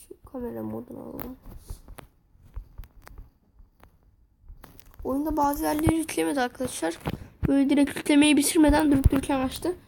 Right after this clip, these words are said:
Ben neyse oynayayım dedim. Ses, dosyasını galiba yüklememiş. Dosyalar tam değil. Zaten bu oyunun bir tane görevi var. Sekiz bal adamın. O görevi ben hiç yapamıyorum. Belki oraya gelirsek belki yaparım ama yapamazsam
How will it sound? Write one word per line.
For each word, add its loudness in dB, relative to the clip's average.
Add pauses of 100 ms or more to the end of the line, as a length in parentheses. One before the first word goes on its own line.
(340)
Ben 4
neyse 2
oynayayım 4
dedim. 2
Ses, -2 (440)
dosyasını -6
galiba 0
yüklememiş. -4
Dosyalar -4
tam -6
değil. -4 (840)
Zaten -2
bu 0
oyunun 2
bir -2
tane -4
görevi 2
var. 0
Sekiz -8 (100)
bal -6 (720)
adamın. -2 (640)
O -4
görevi -4
ben -2
hiç -10
yapamıyorum. -4
Belki -2
oraya 0
gelirsek -4
belki -2
yaparım -4
ama -4
yapamazsam -6